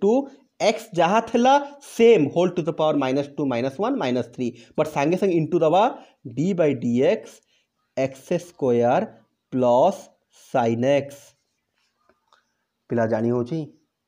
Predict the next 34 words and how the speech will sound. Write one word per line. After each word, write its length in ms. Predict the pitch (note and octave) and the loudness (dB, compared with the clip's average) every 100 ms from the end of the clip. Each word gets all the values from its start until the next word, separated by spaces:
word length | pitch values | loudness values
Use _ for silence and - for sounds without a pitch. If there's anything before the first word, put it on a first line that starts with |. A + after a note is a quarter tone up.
| _ _ _ _ _ _ _ _ _ _ _ _ _ _ _ _ _ _ _ _ - | _ _ _ _ _ _ _ _ _ _ _ _ _ _ _ _ _ _ _ _ -6
ପୁରା 200 | A3 D#4+ - - | -2 -2 -4 -6
କ୍ଲିୟର 320 | C#3+ F3 F#3+ | -2 0 0
ଅଛି 140 | F3+ | -2
ପିଲାମାନେ। 440 | E3 D#3+ D#3 D#3 E3+ - - _ - | -6 -4 -2 -2 -2 -6 -12 _ -8
ଦେଖାଯାଉଥିଲା 640 | C3+ C#3 F#3 F#3 F3+ F#3 F3+ - - | -6 -4 -4 -4 -2 -4 -4 -6 -2
ପାୱାର 300 | B2 C#3+ E3+ | 0 2 0
ଆମକୁ, 400 | E3 E3 D3+ E3+ F#3+ F#3+ - - | 0 -2 -2 -2 -2 -6 -16 -8
but 120 | E3 F3+ - | -6 -6 -2
ତଳେ 220 | C3 D#3+ | 0 0
ପାୱାର 320 | F3+ E3+ E3 E3 | -2 -2 -2 -2
ରହିଲେ 200 | E3 E3 | -4 -6
ଆମେ 180 | E3+ E3+ | -6 -6
କରିପାରିବା 540 | D3+ B2+ D3 E3+ E3 E3+ | -4 -2 -2 -4 -4 -4
ନାହିଁ। 240 | E3+ F3+ G#3 - _ | -4 -6 -8 -14 _
ଆମେ 160 | C3 D3+ | -6 -6
ସାଙ୍ଗେ 240 | D3 C#3 | -6 -8
ସାଙ୍ଗେ 200 | C3+ D#3+ D3 | -8 -10 -10
ଉପରକୁ 360 | A2+ D3+ D#3 | -6 -4 -4
ନେଇଗଲୁ, 380 | E3+ E3+ F3 F#3 G#3 G#3 - | -4 -4 -2 -2 -2 -4 -10
ଏଇଟା 160 | C#3+ D3+ D3+ | -6 -6 -4
ପୁରା 220 | C#3+ D#3 D#3 | -2 0 0
ଆମର 200 | C#3 C#3 F3 | -2 -4 -6
ଫର୍ମୁଲାକୁ 440 | - C3 A#2+ A#2+ E3+ | -4 -4 -2 -4 -4
କନଭର୍ଟ 360 | D#3+ A#2+ B2+ B2+ | -4 -4 -4 -2
ହେଇଗଲା। 300 | B2+ D3 F3+ | -2 0 -2
କାହାର? 380 | - B2 B2+ F3+ C#4 - - D#3+ | 0 -2 2 2 0 -2 -10 -6
ନା, 60 | F3 - | -4 -2
x 140 | C#3+ - | -4 -6
to 60 | C#3+ B2+ | -6 -4
the 60 | B2 | 0
power 200 | B2+ F3 - | 2 0 0
n 140 | C#3 D3 | 0 0
ର, 80 | E3+ C#4 - | 0 -2 -2
n 120 | B2+ | -4